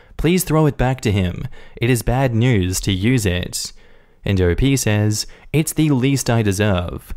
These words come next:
I'm gonna go on that trip and he can suck my dick." Every time I was ever accused of hiding things and or cheating, it turns out the other person was hiding things and or cheating. I've only been accused once, and sure enough,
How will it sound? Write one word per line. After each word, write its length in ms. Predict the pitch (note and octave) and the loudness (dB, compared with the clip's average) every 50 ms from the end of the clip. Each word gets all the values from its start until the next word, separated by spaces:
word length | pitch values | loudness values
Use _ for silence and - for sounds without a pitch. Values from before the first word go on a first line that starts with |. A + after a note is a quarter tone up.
| - | -4
I'm 140 | - C#3+ F3+ | 0 0 2
gonna 160 | F3+ E3+ E3+ | 2 2 2
go 160 | D3+ C#3 C#3 C#3+ | 2 2 2 2
on 120 | C#3+ B2+ | 4 2
that 180 | A#2 G3+ - - | 2 0 0 -2
trip 380 | - - D#3 C3+ F#2+ F2+ - | -2 0 0 2 2 2 0
and 140 | G#2+ G#2+ G2 | 0 0 0
he 140 | - C3 C3+ | 0 -2 -2
can 160 | - G3 F#3 | 0 0 0
suck 300 | F3+ - D#3+ D3 D3+ - | 0 2 0 0 0 0
my 140 | D3 C3 A2+ | 0 0 0
dick." 720 | G#2 A2 B2+ B2 F#2+ D#2 - - - - - - - - - - - - | 0 0 0 0 0 -2 -6 -10 -14 -16 -16 -18 -20 -20 -20 -10 -4 0
Every 260 | B2 C3+ B2+ D#3+ D3 | 0 2 2 2 2
time 340 | B2+ - A2+ A2 A#2+ B2 B2+ | 2 2 2 2 2 2 2
I 100 | B2 A#2+ | 2 4
was 180 | A2+ A2 G2+ - - | 2 2 0 0 -2
ever 260 | G#2+ G#2 A2+ G#2+ G#2 | 0 2 2 2 2
accused 420 | G2 - - A2+ G#2+ G#2+ G2 - | 0 0 -2 0 0 0 0 0
of 140 | G#2+ F2+ E2 | -2 -2 -2
hiding 420 | - - G#2+ A2 A#2 A2+ A#2 A#2+ | -2 -2 0 0 2 2 2 0
things 400 | A2 - B2 B2 B2+ B2+ B2 G#2+ | 0 0 2 2 2 2 2 2
and 220 | A2+ G2 F#2 F#2 F#2 | 2 2 2 2 2
or 140 | F2+ F2 F2 | 2 0 0
cheating, 500 | - - E3 D#3 B2+ A#2+ B2 B2 B2 B2 - - - - - | 0 0 2 2 2 2 2 2 0 0 -4 -8 -20 -10 -4
it 140 | - A2 - | -4 -4 0
turns 260 | - D3+ E3+ F#3 F#3 | 0 2 2 4 4
out 140 | F#3 F#3 F3 | 4 4 4
the 140 | C#3+ B2+ | 4 2
other 120 | C3+ D3+ F3 | 4 2 2
person 360 | - - B2+ A2 - - G2+ | 2 2 0 0 0 0 0
was 120 | F#2+ F2+ | 0 2
hiding 300 | - G#2+ F#2+ F2+ F#2 F#2 | 2 2 2 2 2 0
things 420 | F2 - G2 F2 E2+ E2+ E2+ - - | 0 0 0 -2 -2 -4 -6 -6 -4
and 260 | - G#2 F#2+ F#2+ F#2 | -2 0 2 2 2
or 120 | F#2 F2 F2 | 2 2 2
cheating. 680 | - - - G2 F#2 F2+ F2 F2 E2+ E2 E2 - - - - - - - _ _ _ _ _ - - | 0 0 0 0 2 0 0 -2 -2 -6 -8 -8 -10 -12 -16 -20 -20 -20 _ _ _ _ _ -6 -4
I've 120 | B2 C#3 | 0 0
only 220 | F#3 G#3+ A3+ G#3 | 2 2 2 2
been 160 | F3+ F3 E3+ D3 | 2 2 2 2
accused 400 | A#2+ - - C3 B2+ A2+ - - | 2 0 2 2 2 2 0 0
once, 480 | G2 B2 B2 F#2+ F2 F2+ F2 - - | 0 0 2 2 0 -2 -2 -2 0
and 240 | G#2+ G2 F#2 F2+ F2 | 0 2 2 2 0
sure 340 | - - - - A2+ G2+ F#2+ | -2 -2 -2 0 2 2 2
enough, 480 | F#2 F#2 A#2 D3+ C#3+ B2+ B2+ - - | 2 2 2 2 2 2 2 0 -2